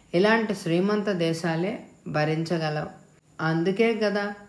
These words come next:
గొప్ప సైంటిస్టులు, వైద్యులు, ఇంజనీర్లు ఇక్కడికి వలస వచ్చేస్తూ ఉంటారు. "శేఖర్, ఇదొక విచిత్ర దేశం. ఇది రంగులమయం, ఆకర్షణీయ సాలెగూడు.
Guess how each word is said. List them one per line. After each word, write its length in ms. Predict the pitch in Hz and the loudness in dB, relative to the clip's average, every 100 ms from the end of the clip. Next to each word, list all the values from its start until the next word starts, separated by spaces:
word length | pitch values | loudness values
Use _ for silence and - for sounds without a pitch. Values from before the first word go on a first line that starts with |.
| - | -2
గొప్ప 300 | 185 196 214 | 0 2 0
సైంటిస్టులు, 800 | 208 190 175 185 202 175 185 190 | 0 0 0 0 -2 -4 -2 0
వైద్యులు, 480 | 175 160 165 180 185 | 2 2 2 2 2
ఇంజనీర్లు 760 | 180 165 165 175 180 175 175 170 170 | 2 0 0 0 0 0 0 -2 -2
ఇక్కడికి 480 | 165 202 202 196 | -2 0 0 0
వలస 340 | 147 147 175 220 | 0 0 -2 -2
వచ్చేస్తూ 600 | 202 180 196 190 - 196 | -2 -2 -2 -4 -2 0
ఉంటారు. 480 | 190 185 185 185 208 - - - - - _ - | 0 -2 -4 -6 -8 -14 -20 -20 -20 -20 _ 2
"శేఖర్, 420 | 240 240 240 233 202 190 | 4 6 4 2 2 0
ఇదొక 300 | 180 180 175 | 0 2 2
విచిత్ర 500 | 165 165 175 202 190 | -2 -4 -4 -2 -2
దేశం. 440 | 165 175 175 156 - - 170 | 0 -2 -4 -8 -10 -12 -6
ఇది 360 | 156 160 180 | -2 -2 -2
రంగులమయం, 840 | 175 160 175 185 180 160 160 160 - - - - - - | -2 -2 0 2 2 0 -2 -4 -8 -20 -20 -20 -20 -2
ఆకర్షణీయ 920 | 170 196 202 220 220 185 175 175 202 262 | 0 2 2 0 2 0 2 2 0 -2
సాలెగూడు. 1000 | - 170 160 165 180 170 143 151 147 | -4 -4 -2 0 -2 -2 -4 -4 -6